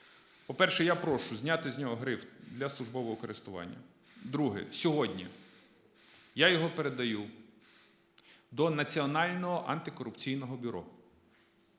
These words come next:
І я прошу персонально керівника Національного антикорупційного бюро, пана Ситника,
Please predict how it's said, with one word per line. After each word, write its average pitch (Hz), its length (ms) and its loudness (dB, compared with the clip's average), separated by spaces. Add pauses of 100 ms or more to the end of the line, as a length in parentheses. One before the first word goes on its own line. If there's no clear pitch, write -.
(1900)
І 127 100 4
я 180 160 6
прошу 165 600 -2
персонально 107 720 2 (840)
керівника 147 480 2
Національного 156 680 0
антикорупційного 131 840 -4
бюро, 98 320 -2 (2000)
пана 170 240 10
Ситника, 113 580 0